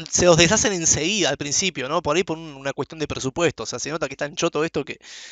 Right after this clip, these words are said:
los, lo mataron enseguida todo para concentrarse en una Alice y a la mierda. Y la verdad que decisiones <laughs> de mierda si las hay, ¿no? O sea, todos aquellos que terminaron hipeados pensando que iba a haber una re batalla con los clones, eh, se habrán querido cortar las pelotas. Igual,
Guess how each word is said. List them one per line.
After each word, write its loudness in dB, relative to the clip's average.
los, -4
lo -2
mataron 2
enseguida 2
todo 6
para 2
concentrarse -4
en -8
una 0
Alice -2
y -12
a -6
la -6
mierda. -2
Y 0
la 2
verdad 4
que -2
decisiones -4
<laughs> 6
de 2
mierda 2
si -6
las -2
hay, 4
¿no? 0
O -4
sea, 4
todos 4
aquellos 0
que -4
terminaron 2
hipeados 4
pensando -2
que -8
iba 0
a 2
haber 0
una -8
re 0
batalla 2
con -8
los -10
clones, -4
eh, -14
se -10
habrán -4
querido -6
cortar -2
las -4
pelotas. -2
Igual, 4